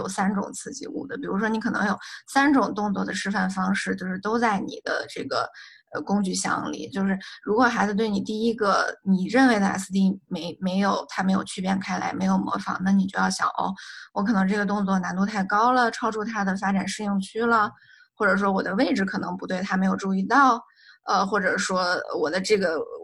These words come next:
动作可能太简单了，他完全不感兴趣，不，不，不跟随。”所以说你的脑子里可能是有这三到五个备案的，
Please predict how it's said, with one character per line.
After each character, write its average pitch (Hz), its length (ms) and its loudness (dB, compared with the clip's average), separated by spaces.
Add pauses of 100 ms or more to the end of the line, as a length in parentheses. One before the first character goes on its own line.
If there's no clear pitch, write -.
(140)
动 226 180 2
作 190 140 2
可 220 100 -4
能 - 160 -2
太 285 160 2
简 - 320 -4
单 196 240 6
了， 214 140 6
他 196 160 0
完 190 160 2
全 190 160 0
不 190 80 -4
感 - 180 -8
兴 190 180 -8
趣， - 120 -16
不， 180 140 -12 (260)
不， 180 140 -10
不 - 180 -12
跟 131 220 -8
随。” - 200 -10 (560)
所 240 100 0
以 - 20 6
说 247 100 6
你 208 80 0
的 196 80 2
脑 175 220 2
子 - 100 -6
里 190 60 -4
可 - 140 -4
能 - 180 -4
是 - 180 -2
有 - 240 -2 (280)
这 - 140 -8
三 226 240 2
到 269 160 6
五 - 120 -2
个 - 100 -4
备 226 200 -2
案 208 360 2
的， - 120 -8